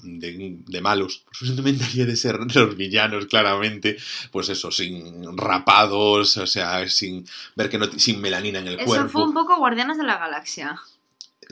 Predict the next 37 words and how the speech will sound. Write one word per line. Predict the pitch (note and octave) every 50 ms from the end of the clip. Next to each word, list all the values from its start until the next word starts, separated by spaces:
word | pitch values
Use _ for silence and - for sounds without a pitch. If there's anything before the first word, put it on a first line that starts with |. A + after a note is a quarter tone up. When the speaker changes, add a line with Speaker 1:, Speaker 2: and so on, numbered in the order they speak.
| -
Speaker 1:
¿Tú | - C3 C#3
lo | D#3 E3
dices | E3 - E3+ D3+
lo | D3+
de | D3 C#3+
Guardianes | B2+ C3 C3 C3+ C3 B2+
de | B2+ C3
la | B2
Galaxia? | B2 A#2 A#2 B2 B2+ - C4+
Speaker 2:
Porque | C4 C4 B3+ A#3+ B3
estaba | B3 A#3+ A#3+ B3+ C4 C4 A#3+ G#3+
Batista. | F#3+ F#3+ G3 G3+ F#3+ - - F#3+ F3 F3 F#3+ F#3 - _
Speaker 1:
Claro. | - - - - - - B2 - _ _ _ _ _ _ - - -
Speaker 2:
También, | - G3+ G#3 G#3+ A3+ A#3 A3+ A3 G#3+ G#3
pero | A3 G#3+ G#3 A3 A3 A3 A3
la | G#3+ G3+ G#3
est-, | A#3 A3+ -
la | - A3+ A#3+ A#3
estética, | A#3 A#3 - F#4+ G4 - C#4 C#4 - C#4 C#4+
no | D4 D4+
sé, | C#4+ D4 D4
me | C#4 B3+
Speaker 1:
Mm. | A#3 A3
Speaker 2:
recordó | A3 G#3+ A3 A3 B3 C4+
un | C#4
poco | D4+ D4+ B3
a | A3 F#3+ - -
Thor | A#3+ A#3+ A3+ G#3+
y | G#3+
a | G#3
Guardianes | G#3 G3+ G#3 G#3+ A3 A3 G#3+ G#3+
de | G#3 G#3
la | G3+ G3
Galaxia. | F#3+ F#3 F3+ F3+ - - - - G3 F#3 F3+ F3+ - -
Speaker 1:
Sí, | - - - C3+ A#2+ A2 - -
puede | - A2+ F2+
ser, | - - D#2 -